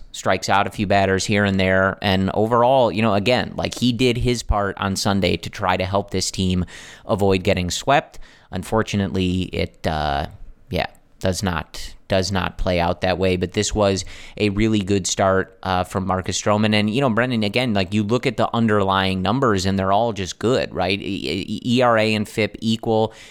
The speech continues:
his expected fip, three point five two. Like, you just go and look at some of his seasons with the Mets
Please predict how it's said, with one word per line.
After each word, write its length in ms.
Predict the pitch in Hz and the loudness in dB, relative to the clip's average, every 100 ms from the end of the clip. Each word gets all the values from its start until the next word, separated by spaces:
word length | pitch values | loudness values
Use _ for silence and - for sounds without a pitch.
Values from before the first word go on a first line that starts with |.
| - | -4
his 180 | 113 | -2
expected 680 | 92 - - 117 120 131 113 | -2 -4 -4 -2 -2 -4 -6
fip, 260 | - 117 - | 0 -2 -2
three 280 | - 107 107 | -6 -6 -4
point 340 | - 104 90 | -6 -6 -10
five 380 | - 95 95 87 | -4 -2 -2 -4
two. 380 | - 120 120 123 | -2 0 2 2
Like, 220 | 101 90 | 0 -2
you 140 | 113 | -4
just 240 | 120 135 - | -2 -4 0
go 320 | 139 143 143 | 2 4 2
and 240 | 107 107 | 2 0
look 220 | 107 127 123 | 0 0 -2
at 120 | - | -2
some 220 | 117 110 | -2 0
of 100 | 104 | 0
his 220 | 110 95 | -2 -2
seasons 480 | - 123 147 123 95 | -2 -4 -4 -4 -2
with 160 | 90 - | -4 -4
the 60 | |
Mets 400 | 90 98 117 - | -2 0 0 -2